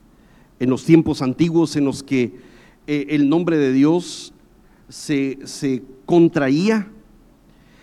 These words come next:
y se usaban solo dos letras del nombre de Dios. Ja Ja.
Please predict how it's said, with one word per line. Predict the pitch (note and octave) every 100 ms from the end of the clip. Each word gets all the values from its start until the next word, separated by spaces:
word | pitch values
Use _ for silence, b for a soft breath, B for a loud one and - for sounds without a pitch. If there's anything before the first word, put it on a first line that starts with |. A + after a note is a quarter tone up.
| b
y | D#3+
se | F3
usaban | D3 C3 F3+ F3+ F#3+ F#3+
solo | - - - E3 E3+ F3 - - C3 B2
dos | E3 F3 F3 - -
letras | D3 F3+ - G2 C#2+ - - - - _ _ _ _ _ _ _ _ -
del | B2+ A#2
nombre | A#2 A2+ A#2
de | A#2 A#2
Dios. | D#3 C#3+ - - b b b -
Ja | F3+ F3 - - _ _ _ _ _ _ _ _ _ _ _ _ _
Ja. | - F#3 - -